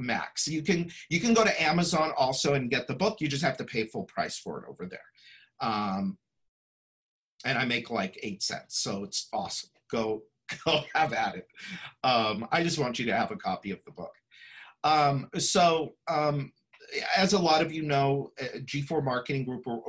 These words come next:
we're really all about relationship marketing. And as I've said before, um, your customers, you need 'em now more than ever. If you're interested in learning more, we'd love to talk with you.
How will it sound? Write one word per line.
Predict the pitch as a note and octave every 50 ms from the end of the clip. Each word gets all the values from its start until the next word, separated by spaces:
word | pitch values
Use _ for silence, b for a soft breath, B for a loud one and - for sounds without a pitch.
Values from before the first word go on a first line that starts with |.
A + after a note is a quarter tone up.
| C3+ -
we're | A2+ A#2+ C3+ C3+
really | C3+ D#3 E3+ E3+ E3 D3+
all | - B2+ B2 B2+
about | B2+ B2+ - -
relationship | B2 A2+ A2 A#2+ A#2 - - - - - F#2
marketing. | F#2 A2+ A#2 A2 A2 - B2+ B2 A#2 A2
And | G#2 A2
as | A2+ A#2 A#2 A#2+
I've | A#2+ A#2 -
said | - - A#2+ A2+ A2+ - B B B B B B B B B -
before, | B2 A#2 - - C3+ B2 A#2+ A#2 A2+ A2+ A2 B B B B B B _ -
um, | B2 A#2 A2+ A2+ A2 A2 G#2+ G#2 G#2 G#2+ - - _ _ _ _ _ _ _ _ _ _ _
your | - C#3 C#3+ D3+ D3
customers, | D3 - D3+ D3 - - C#3+ D3 C#3+ C3 A#2
you | A#2+ B2
need | C3 C#3 C#3 C3+
'em | B2+ B2+ B2
now | A#2 A2 A2 A2 A2 A2+
more | A2+ A#2+ A#2+ B2 B2 A#2+ B2 B2 B2 B2 -
than | - A#2 A2+ G#2+ G#2 G2 - _ _ -
ever. | A#2 A#2 A#2 A#2 C3 C3+ D3 D#3+ F3 - _ _ b b b b b b b b -
If | D3 C#3 C#3+
you're | D#3 C#3+ C#3+ C#3+ - - -
interested | C#3+ C#3+ D3+ D3+ - - F3 E3 - - - F3 E3
in | E3 E3 D#3
learning | D#3 C3+ C3 C3 C3+ C#3 D3 D3+ C#3+ C3+
more, | C3 A#2+ A2+ A2+ A#2 B2+ D#3+ E3+ - -
we'd | B2 B2 A#2 G#2+ A2+
love | A2+ A2+ A#2 A#2+ A#2+ A#2+ -
to | - - -
talk | - - - G#2 F#2+ F2+ - -
with | C3 C3+ - - -
you. | B2 B2 C#3 D#3 F#3+ - -